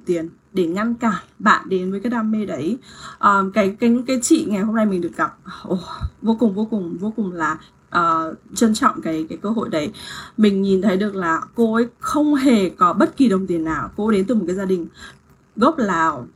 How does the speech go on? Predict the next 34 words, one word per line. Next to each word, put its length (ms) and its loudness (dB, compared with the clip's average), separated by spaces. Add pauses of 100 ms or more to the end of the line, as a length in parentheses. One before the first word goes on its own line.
(160)
nông 300 0
dân 300 0
và 200 -2
không 400 -2
có 60 2
một 80 2
đồng 240 0
tiền 220 -4
nào 220 -6
ở 160 -14
tại 140 -6
Mỹ. 360 -2 (440)
Và 140 4 (100)
cô 260 0
ấy 340 2
trong 220 0
vòng 220 -2
ba 100 2
mươi 100 -2
mấy 180 0
năm 220 -4
đó, 440 -4
cô 140 -4
ấy 60 -4
bắt 120 0
đầu 180 0
xây 220 2
dựng 140 0
sự 140 -6
nghiệp 140 0
của 160 -10
cô 180 -8
ấy 160 0
trở 140 -2